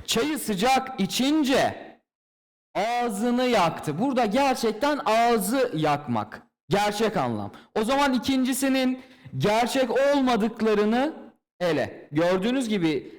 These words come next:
dediğim gibi zaten terim kaldı burada. Üçüncüye baktık. Olayın nasıl olduğunu ağzından zor kaptık. Ağzından böyle bir şey alıyorlar mı sözcükleri? Hayır, mecaz anlam bakın.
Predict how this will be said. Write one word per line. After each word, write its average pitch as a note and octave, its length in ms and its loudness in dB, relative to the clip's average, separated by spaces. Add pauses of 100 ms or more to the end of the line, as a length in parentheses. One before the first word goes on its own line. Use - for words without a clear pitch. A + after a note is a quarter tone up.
(140)
dediğim G#3 400 0
gibi F3 180 -2
zaten A3+ 600 0
terim G3+ 640 -4
kaldı C#3+ 420 0
burada. G2+ 340 -6 (240)
Üçüncüye C4 560 0
baktık. F#3 360 0 (720)
Olayın C#4+ 520 0 (400)
nasıl D4 400 0
olduğunu B3+ 580 2
ağzından C4+ 600 2
zor C4+ 420 2
kaptık. E3 420 -2
Ağzından A#3 540 2
böyle B3 200 2
bir A3+ 60 2
şey A#3+ 240 0
alıyorlar A#3+ 580 2
mı E3 140 -2
sözcükleri? A#2 600 -4
Hayır, C3+ 320 -2
mecaz D3 420 -2
anlam G2 380 -6
bakın. - 260 -16